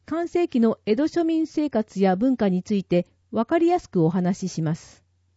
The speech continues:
日時、十一月二十九日金曜午後六時半から八時。定員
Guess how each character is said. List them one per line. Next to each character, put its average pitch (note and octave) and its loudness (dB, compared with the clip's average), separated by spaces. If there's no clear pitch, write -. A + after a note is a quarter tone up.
日 C4+ -2
時、 F3+ -4
十 D#4 2
一 E4+ -2
月 E4 0
二 E4+ 0
十 A#3 0
九 - -2
日 A3+ 0
金 A3 2
曜 F3 2
午 D4+ 2
後 D4 4
六 F#3+ 0
時 C4+ -4
半 B3+ -2
か D#3+ 0
ら D#3 0
八 E3+ -4
時。 D3 -8
定 D4 2
員 C4 2